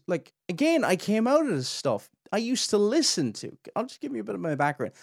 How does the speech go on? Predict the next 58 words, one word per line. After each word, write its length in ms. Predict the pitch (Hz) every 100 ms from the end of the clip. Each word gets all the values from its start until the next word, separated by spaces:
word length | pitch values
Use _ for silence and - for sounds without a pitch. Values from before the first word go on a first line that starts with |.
| -
I 120 | - -
used 260 | 277 -
to 80 | 254
listen 300 | 254 262 220
to 60 | 214
David 360 | 202 190 170
Icke. 240 | 127 - - _ -
I 100 | -
used 300 | 254 262 -
to 80 | 247
listen 500 | 240 262 - 226 160
to 360 | - 165 147 135
Alex 400 | 185 185 160 -
Jones. 600 | - 170 131 90 - - - _ _ _ _ _ _ _ -
I 40 |
start-, 300 | - 202 -
stopped 200 | - 214
listening 260 | 185 170 147
to, 180 | 151 123
uh, 20 |
David 340 | 131 147 131
Icke 160 | 131 131
a 40 |
few 240 | - 139 123
months 280 | 123 127
after 200 | 123 -
he 60 | 113
got 180 | 107 -
saved, 380 | 151 156 127 110
and 60 |
I 40 | 104
was 100 | 90
like, 140 | 58 _
"Man, 240 | - 262 151
he's 140 | 110
into 160 | 110 98
some 160 | 104
weird 220 | 95 101 -
stuff. 360 | - 95 - _ _ _ _ -
Oh, 160 | - 113
he 100 | 147
believes 400 | 175 175 180 180
lizards 400 | 240 247 143 -
control 420 | 127 - 123 113
the 60 |
world." 380 | 107 110 92 - - _ _ _ -
And 120 | 226
this 160 | 320
is 120 | 320 233
one 120 | 247
of 60 |
the 60 | 180
reasons 320 | 202 202 151
I'm 80 | 135
doing 140 | 185
this 100 | 180
program 420 | - 190 202 143 117
today, 540 | 123 185 247 123 127